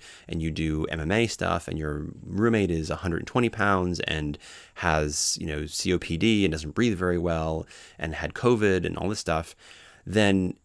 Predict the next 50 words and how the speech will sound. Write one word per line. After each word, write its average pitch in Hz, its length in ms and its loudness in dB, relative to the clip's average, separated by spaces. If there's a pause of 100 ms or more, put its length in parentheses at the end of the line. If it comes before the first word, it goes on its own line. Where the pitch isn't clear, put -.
(140)
if 101 260 0
your 101 240 2
agency 127 340 2
knows 90 280 2
you 80 80 -2
live 98 260 2
with 85 160 0
them 76 340 -2
and 80 140 -4
they're 76 160 -4
vulnerable, 80 680 2 (640)
and 92 160 2
then 87 200 2
you 90 120 2
guys 92 220 2
get 67 140 -2
in 78 80 -4
a 80 80 -6
fight - 560 0
and 82 160 -4
you 85 160 0
injure 127 200 2
the 85 120 2
person, 80 600 -4
if 85 240 -2
you 92 360 2
did 120 340 -2
something 85 460 -4
that 82 100 -4
you 87 140 -4
shouldn't 78 320 -2
have 78 100 -8
done, - 240 -4
if 82 100 -8
you 101 220 2
did 131 140 -2
something 80 180 -2
tortious, - 580 -6 (560)
um, 80 460 0
then 90 380 2
your 95 160 2
agency 98 400 2
just 82 160 -4
has 78 240 -4
to, 80 240 -4 (500)
is 92 220 -2
liable 98 400 4
to - 160 -4
that 76 300 -2
person, 82 540 -4